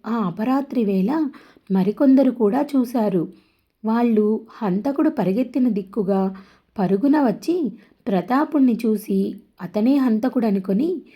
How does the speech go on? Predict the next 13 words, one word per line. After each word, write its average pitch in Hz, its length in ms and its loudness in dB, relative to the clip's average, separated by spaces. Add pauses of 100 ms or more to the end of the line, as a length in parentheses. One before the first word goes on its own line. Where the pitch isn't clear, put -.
(220)
అతన్ని 233 340 -2
పట్టుకొని 208 760 0 (120)
కొత్వాలు 254 480 0
వద్దకు 185 360 -2
తీసుకుపోయారు. 226 1080 0 (800)
కొత్వాలు 269 880 0 (160)
ప్రతాపుణ్ణి 226 920 0 (160)
తెల్లవార్లు 220 760 2
ఖైదులో 220 440 2
ఉంచి 202 560 -2 (360)
మర్నాడు 226 800 2
భటుల 220 340 0
వెంట 202 320 0